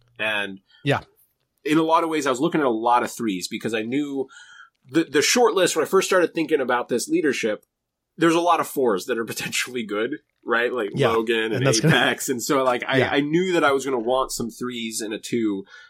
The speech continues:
Speaker 1: to try to make it so I could play those fours. So, and then
Speaker 2: Absolutely.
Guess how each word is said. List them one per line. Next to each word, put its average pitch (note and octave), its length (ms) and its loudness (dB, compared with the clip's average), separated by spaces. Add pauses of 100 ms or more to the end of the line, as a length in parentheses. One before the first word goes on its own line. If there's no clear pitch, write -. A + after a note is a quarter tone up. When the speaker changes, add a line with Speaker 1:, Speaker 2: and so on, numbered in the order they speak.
Speaker 1:
to C3+ 80 -6
try B2+ 160 0
to A#2+ 80 0
make A2+ 260 -4
it G#2+ 120 -6
so A#2 140 -4
I G#2+ 80 -2
could F#2+ 160 -10
play G#2+ 220 -6
those F#2 220 -8
fours. - 500 -14
So, F#2 380 -10 (680)
and A#2 100 -6
then B2 100 -4
Speaker 2:
Absolutely. D3+ 360 -2